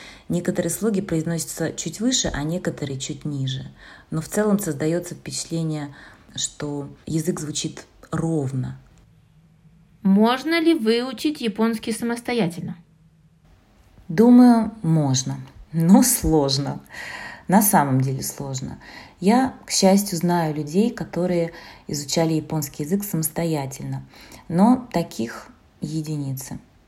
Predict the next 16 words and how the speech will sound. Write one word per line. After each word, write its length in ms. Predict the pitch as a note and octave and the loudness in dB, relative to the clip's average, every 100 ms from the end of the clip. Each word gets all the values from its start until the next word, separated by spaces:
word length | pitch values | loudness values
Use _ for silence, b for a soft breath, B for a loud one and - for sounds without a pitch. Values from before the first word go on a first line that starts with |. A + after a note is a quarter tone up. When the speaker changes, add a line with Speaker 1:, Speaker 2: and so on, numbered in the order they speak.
| _ | _
Speaker 1:
Все 220 | - F#3 | -2 -2
же 140 | F3+ | 0
для 380 | D#3+ D#3 D#3 D3 | -2 0 0 -2
изучения 520 | B2+ D#3 - E3 D#3 D3 | -6 -8 -4 -4 -4 -6
японского 460 | C#3+ D#3 C#3 D3 | -8 -8 -8 -8
языка 320 | C#3+ D3 G#3 | -10 -6 -4
требуется 500 | G#3 - E3 D#3+ - | -4 -4 -4 -6 -8
преподаватель. 760 | - - C3+ C#3 C3 B2+ C3 - | -10 -10 -8 -6 -6 -6 -6 -8
Самому 440 | - D3 D3 E3 | -6 -6 -4 -2
взять 340 | E3+ D#3 D#3+ D#3 | -2 0 -2 -2
эту 180 | C3 | -8
вершину 600 | C3+ D3+ - G#3 G3+ G3+ B B B B | -6 -6 -4 2 4 4 B B B B
очень 540 | D#3+ D#3+ F#3 - G3+ G3+ | -2 0 0 0 0 0
и 80 | D3+ | -8
очень 400 | C#3+ C#3 - C#3 | -8 -8 -8 -10
сложно. 640 | - - C3 B2+ C3+ C3+ | -12 -10 -8 -6 -8 -8